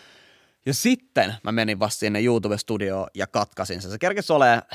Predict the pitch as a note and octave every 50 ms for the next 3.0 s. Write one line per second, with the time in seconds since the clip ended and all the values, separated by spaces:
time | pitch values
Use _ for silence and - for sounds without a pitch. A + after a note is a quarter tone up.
0 | - - - - B2 C#3 C3+ C3 C3+ C3+ B2+ C3+ C3 - - A#2 A2 - _ -
1 | D#3 C#3+ C3+ B2 A2+ G#2 G2+ G2+ - G#2 D#3 - - - - C3+ A#2 A2+ G#2 F#2+
2 | - - F#2 E2 E2 E2 D2 - - _ - - - - - - F2 D2+ -